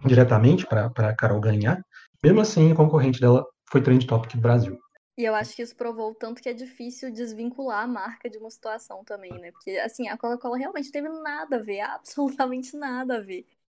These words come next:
Speaker 2: E caiu muito em cima deles. Bom, gente, pra finalizar o podcast,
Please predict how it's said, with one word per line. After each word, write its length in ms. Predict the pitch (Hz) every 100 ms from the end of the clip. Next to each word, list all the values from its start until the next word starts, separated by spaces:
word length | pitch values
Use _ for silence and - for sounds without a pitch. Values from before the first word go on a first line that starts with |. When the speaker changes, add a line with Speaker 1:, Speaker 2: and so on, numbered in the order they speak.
| _ _ _
Speaker 2:
E 320 | 220 226 233 233
caiu 360 | 262 254 269
muito 380 | 302 330 311 302
em 60 | 330
cima 240 | - 392
deles. 520 | 381 262 240 247 - _ _ _ _ _ -
Bom, 260 | 240 226 214
gente, 340 | 233 208 214
pra 140 | 220
finalizar 540 | 220 240 233 233 220 214
o 40 |
podcast, 760 | 240 240 - 196 185 214 -